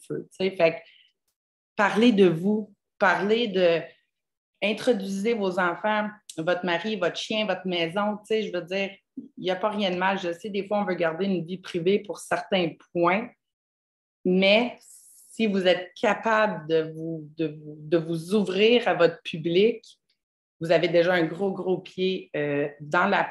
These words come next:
porte par rapport à ça. Et, euh, moi, je suis vraiment une fille comme, moi, je suis moi-même. Moi, j'ai ma garderie à la maison, ça va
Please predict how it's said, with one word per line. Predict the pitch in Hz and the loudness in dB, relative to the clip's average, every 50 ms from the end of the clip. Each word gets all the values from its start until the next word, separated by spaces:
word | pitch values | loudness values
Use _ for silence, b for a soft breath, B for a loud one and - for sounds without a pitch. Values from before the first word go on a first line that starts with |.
| - - | -4 -2
porte | 165 165 190 - - - _ _ _ _ _ _ _ | 0 0 0 -2 -6 -12 _ _ _ _ _ _ _
par | - 170 165 | -8 -6 -4
rapport | 165 160 160 175 180 185 208 | -4 -4 -4 -4 -6 -4 -4
à | 185 175 | -4 -6
ça. | 170 - - 165 180 233 - - _ _ _ _ _ _ _ _ _ _ _ _ _ _ _ - - _ - | -6 -4 -2 -2 -2 -2 -4 -10 _ _ _ _ _ _ _ _ _ _ _ _ _ _ _ -20 -20 _ -4
Et, | 190 202 208 214 214 214 - - | -2 0 0 0 -2 -4 -4 -2
euh, | 180 180 180 180 180 175 175 175 165 - - _ _ _ _ - | 0 0 2 4 2 2 2 0 -4 -8 -14 _ _ _ _ -4
moi, | 190 220 | -2 -2
je | 240 | -2
suis | - 185 | -2 -4
vraiment | 170 170 170 175 175 | -6 -4 -4 -2 -2
une | 175 175 165 | -4 -4 -6
fille | - 180 180 185 - | -6 -6 -6 -6 -4
comme, | - 165 165 165 - _ - | -6 -6 -6 -8 -12 _ -8
moi, | 165 180 185 | -6 -4 -4
je | 185 - | -4 -4
suis | - 175 | -4 -4
moi-même. | 170 156 156 156 - 254 269 - _ b b b b - | -2 -2 -2 -2 -4 -6 -10 -12 _ b b b b -2
Moi, | 190 | 0
j'ai | 196 214 | 0 2
ma | 190 175 170 | 2 2 2
garderie | 170 165 170 165 165 160 185 190 | 2 2 2 2 0 0 0 0
à | 185 | 0
la | 175 170 160 | 0 0 -2
maison, | 151 160 180 190 180 | -2 -2 -4 -4 -4
ça | 175 | -6
va | 156 156 156 151 | -6 -6 -6 -6